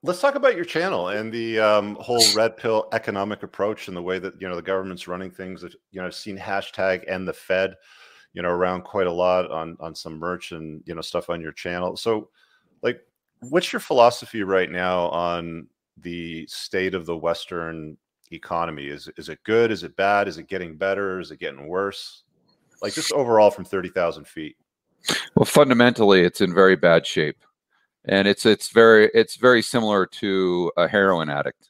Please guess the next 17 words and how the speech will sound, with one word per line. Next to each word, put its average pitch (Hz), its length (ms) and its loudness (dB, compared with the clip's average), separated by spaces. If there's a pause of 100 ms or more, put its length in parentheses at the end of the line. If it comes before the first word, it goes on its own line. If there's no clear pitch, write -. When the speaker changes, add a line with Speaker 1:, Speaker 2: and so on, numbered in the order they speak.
(160)
Speaker 2:
in 107 80 -8
the 104 80 -6
sense 113 340 -2
that 104 160 4
if - 140 -10
you 104 100 -6
give 120 280 4
the 101 120 6
heroin 107 360 6
addict 85 340 2
enough 90 220 0
heroin, 82 500 6 (600)
y-, 87 140 -16
sure, 127 340 4
they 101 120 4
can 85 160 -4
function. - 440 -2